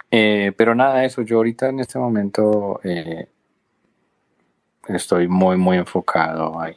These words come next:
es a estudiar. Eh, es como que me decidí es tomarme un tiempo, eh,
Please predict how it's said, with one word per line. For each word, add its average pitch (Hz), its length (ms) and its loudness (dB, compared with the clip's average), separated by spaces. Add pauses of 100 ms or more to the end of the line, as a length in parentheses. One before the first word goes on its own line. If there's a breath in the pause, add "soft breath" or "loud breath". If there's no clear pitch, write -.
(180)
es 82 180 -8
a 80 40 -2
estudiar. 82 640 -8 (200)
Eh, 156 580 -10 (140)
es - 120 -6
como 180 200 -2
que 185 100 0
me 175 160 0 (1000 loud breath)
decidí 104 320 0
es 110 440 2 (100)
tomarme 107 360 0
un 104 120 -2
tiempo, 104 500 -14 (420)
eh, 160 460 -14